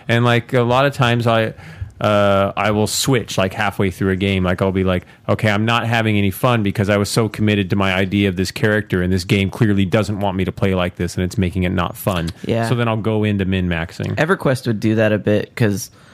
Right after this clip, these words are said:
Speaker 2: certain races were better, others for certain classes.
Speaker 1: Mm-hmm.
Speaker 2: Like, you didn't wanna make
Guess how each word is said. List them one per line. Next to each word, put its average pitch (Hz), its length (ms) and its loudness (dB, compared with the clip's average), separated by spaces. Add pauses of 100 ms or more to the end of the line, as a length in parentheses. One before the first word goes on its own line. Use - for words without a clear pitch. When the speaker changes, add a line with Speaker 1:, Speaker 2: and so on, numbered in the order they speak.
(220)
Speaker 2:
certain 127 440 0
races 113 420 0
were 107 140 2
better, 107 500 2
others 104 540 0
for 104 200 0
certain - 320 0
classes. 123 560 0
Speaker 1:
Mm-hmm. 110 120 2
Speaker 2:
Like, 101 260 2 (320)
you 117 140 2
didn't 117 240 2
wanna 110 200 4
make 101 380 2